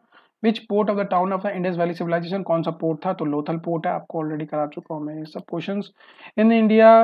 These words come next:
Indus people, the new use of weight and measurement, देखो भाई वेट और मेजरमेंट सबसे ज़्यादा कहाँ मिलते हैं, तो वो लोथल में ही मिलते हैं। यहाँ में इसके एविडेंसेस भी मिले हैं लोथल के, अपनी कॉपी पे लिख लेना ये मेजरमेंट वगैरह कहाँ से मिले हैं, तो लोथल मिले हैं।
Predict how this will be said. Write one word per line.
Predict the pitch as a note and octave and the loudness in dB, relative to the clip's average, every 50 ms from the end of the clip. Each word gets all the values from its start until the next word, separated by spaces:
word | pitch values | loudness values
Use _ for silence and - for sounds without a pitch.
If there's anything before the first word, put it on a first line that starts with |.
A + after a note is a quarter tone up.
| - G3 | 4 2
Indus | G3 F#3+ G3+ G3 - G3+ | 0 0 0 -2 -2 -4
people, | F#3+ F#3 - G3+ G3+ G#3 F#3 | -4 -2 0 0 0 2 2
the | F#3 F3 D#3+ | 0 0 0
new | D#3+ D#3+ E3+ F#3 G3 G3 G3 F#3 | 0 -2 -2 -2 -2 0 0 0
use | F#3 F#3 F3+ F#3 | 0 0 0 0
of | F#3 F3 - - _ - E3+ E3 | -2 -2 -4 -10 _ -8 -2 2
weight | F3+ F#3+ G3 F3+ F#3+ | 4 4 4 4 2
and | F3+ E3+ E3 E3 | 0 0 0 -2
measurement, | D#3+ D#3 D#3+ D#3 D#3 D#3 D3+ D3+ D#3 D#3 - - | -2 -2 -4 -4 -4 -4 -6 -6 -8 -10 -8 -6
देखो | D#3+ E3+ E3 F3 E3 | -6 -6 -4 -4 -4
भाई | E3 D#3+ D#3 D3+ D#3 | -4 -2 -2 -4 -2
वेट | D#3 E3+ F3+ F#3+ F#3+ | -2 0 0 0 0
और | G3 F3+ F3 | 0 -2 -2
मेजरमेंट | F3 F3 E3+ F3+ F3+ F3 F3 F3 F3 F3+ E3+ | -2 -2 -2 -2 -2 -2 -2 -2 -4 -4 -6
सबसे | - F#3+ E3+ - | -8 -12 -8 -4
ज़्यादा | F3+ F3 E3+ F3 E3+ - | -2 -2 -2 -2 -4 -4
कहाँ | - E3 E3+ | -6 -4 -4
मिलते | F3 E3+ D#3+ D#3+ - F#3 | -4 -4 -6 -6 -6 -8
हैं, | F#3 | -8
तो | F3 F3 | -6 -6
वो | D#3+ D#3 D#3 | -6 -4 -4
लोथल | D3+ D#3 D3+ - - E3+ | -4 -6 -6 -8 -8 -6
में | E3 E3 E3 E3 | -4 -4 -4 -4
ही | E3+ | -4
मिलते | E3 E3 E3 F#3 | -4 -6 -6 -6
हैं। | F3 E3+ | -8 -6
यहाँ | E3 D#3 D3+ | -6 -6 -6
में | D3+ D#3+ D#3+ | -6 -6 -6
इसके | D3+ D3+ - F3 | -8 -8 -6 -4
एविडेंसेस | E3 D#3+ D#3 D#3 D3+ D#3 D#3 D3 D#3+ D#3 | -4 -2 -4 -4 -6 -6 -6 -6 -8 -8
भी | D3+ D#3 | -6 -6
मिले | D#3 D3+ D3+ D#3 D#3+ | -6 -6 -6 -6 -6
हैं | E3 | -6
लोथल | E3 D3+ D3+ D3+ - D3+ D3 | -6 -6 -6 -8 -8 -10 -12
के, | D3 - | -10 -10
अपनी | E3 D#3+ - F3 | -12 -10 -10 -10
कॉपी | E3 - D#3 D#3 F3 D#3+ | -8 -8 -8 -8 -8 -6
पे | E3+ E3 | -6 -4
लिख | D#3 D#3 D#3+ D#3+ | -4 -4 -4 -6
लेना | E3+ F3 E3+ E3+ | -6 -6 -4 -4
ये | E3+ F3 F#3 F#3+ F#3 - - - - - - _ - | -4 -4 -4 -6 -6 -8 -14 -20 -20 -20 -18 _ -4
मेजरमेंट | E3+ E3 D#3+ E3 E3+ D#3+ D#3+ E3 E3 D#3+ D#3+ | -2 0 0 0 0 0 0 -2 -4 -4 -4
वगैरह | D#3 D3+ D#3 D#3 D#3+ | -4 -4 -2 -4 -4
कहाँ | D#3 - D3+ D#3 D#3+ | -4 -6 -8 -10 -10
से | D3+ - E3 | -10 -10 -8
मिले | E3 D#3+ E3 | -6 -6 -6
हैं, | E3+ E3 | -6 -6
तो | F3 D3+ | -6 -6
लोथल | D3+ D#3 D3+ D3+ E3 E3 | -6 -6 -8 -8 -8 -8
मिले | D#3+ E3 D#3+ E3 | -6 -6 -6 -6
हैं। | E3+ F3 C#3+ | -6 -6 -6